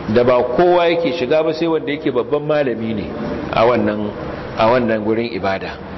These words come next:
Shi yake shiga cikin sa, kuma sukan shiga su keɓance kansu a ciki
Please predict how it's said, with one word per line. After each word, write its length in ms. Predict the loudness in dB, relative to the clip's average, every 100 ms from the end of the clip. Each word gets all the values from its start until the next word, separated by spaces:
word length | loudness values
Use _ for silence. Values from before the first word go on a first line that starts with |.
| -10 -10 -2
Shi 200 | 2 2
yake 220 | 4 0
shiga 280 | 0 0 0
cikin 260 | 0 -2
sa, 120 | -2 0
kuma 200 | 2 2
sukan 280 | 2 2
shiga 240 | 0 0 -2
su 100 | 0
keɓance 440 | 0 2 0 2
kansu 260 | 0 0 0
a 100 | 0
ciki 320 | -2 -4 -4